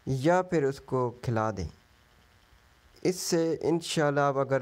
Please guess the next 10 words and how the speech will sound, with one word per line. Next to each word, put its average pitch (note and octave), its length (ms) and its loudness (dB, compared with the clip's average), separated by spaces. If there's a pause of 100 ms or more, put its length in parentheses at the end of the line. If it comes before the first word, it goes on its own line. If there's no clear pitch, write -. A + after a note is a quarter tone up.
(120)
तीन D3+ 200 2
दिन C#3 180 0
तक C3 260 -2
ये C3 140 2
अमल B2+ 260 -2
लगातार A#2+ 600 -2 (100)
करते A#2+ 380 -2
रहेंगे, C3+ 680 0
इंशाल्लाह, B2 800 -2
इंशाल्लाह A#2 760 -2